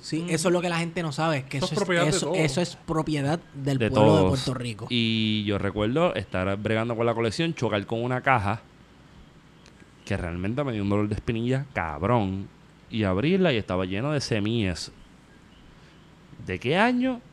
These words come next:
Speaker 3: No tengo idea.
Speaker 2: Semillas, cabrón.
Speaker 3: Semillas
Speaker 1: Es que
Speaker 3: taíno.
Speaker 1: si hay cerámicas también, hay de todo, loco, allí
Speaker 2: Entonces, se
Speaker 1: guardado.
Speaker 2: paran los pelos y todo, porque
Speaker 3: Yo, yo recuerdo decirle a Esteban, yo
Speaker 2: usualmente tú ves en los museos réplicas, tú no ves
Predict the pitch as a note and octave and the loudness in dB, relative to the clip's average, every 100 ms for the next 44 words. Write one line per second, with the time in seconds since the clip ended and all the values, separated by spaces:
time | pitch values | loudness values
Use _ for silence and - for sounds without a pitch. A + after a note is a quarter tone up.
0 | - G#2+ G#2+ G#2+ A#2 A#2+ A2 G#2+ G#2 F2+ | -10 -2 0 0 -2 0 2 2 2 0
1 | D#2+ D3 D3+ G#3 F#3 D3 C#3 B2+ - - | -4 -6 -6 -8 -8 -10 -10 -14 -12 -6
2 | G2+ A2 A2+ - C#3+ F3+ A3 F#3+ C#3+ C#3 | -4 -2 -4 0 2 4 4 4 4 4
3 | D#3 C#3 C3 C#3+ E3+ - - E3+ C#3+ C3 | 0 0 0 0 0 -2 -2 0 2 2
4 | C#3+ G#3 D3 C#3+ E3+ C#3 C#3+ G#3 F3+ D#3+ | 2 2 2 2 2 0 0 0 0 0
5 | G#3+ G3 D3+ F#3 G3 G3+ F#3+ F#3 F3 G3+ | 0 0 2 2 2 2 2 2 0 -2
6 | - F#3+ A3 F#3 F#3+ F#3 C#3 C#3+ C#3 E3 | -4 -6 -4 -6 -6 -8 -4 4 4 6
7 | C3+ D#3 F3 F3+ F3 D#3+ E3 E3 F3+ E3 | 4 4 6 6 6 4 0 0 0 0
8 | A#2+ A2+ - F3+ G3 A3+ G3+ G3+ A3+ A#3+ | 0 2 2 2 2 0 0 2 2 0
9 | A#3+ A3+ A3 B3 B3 E3+ F3 F#3 C#3 C3+ | -2 -2 -4 -2 -4 -2 -2 -2 -8 -10
10 | B2+ D#3+ F3+ G3+ | -10 -6 -4 -6